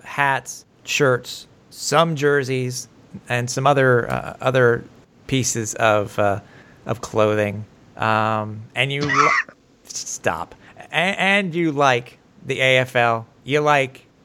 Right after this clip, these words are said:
the U S F L, they, they got it all.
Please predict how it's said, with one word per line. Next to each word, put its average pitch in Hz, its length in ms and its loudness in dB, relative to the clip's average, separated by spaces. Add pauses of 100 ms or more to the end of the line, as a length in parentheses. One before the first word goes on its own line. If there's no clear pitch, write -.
the 131 80 -6
U 131 140 2
S 127 160 0
F 120 180 -2
L, 117 340 2 (140)
they, 165 220 2
they 131 240 -2
got 131 180 4
it 123 100 0
all. 107 380 -4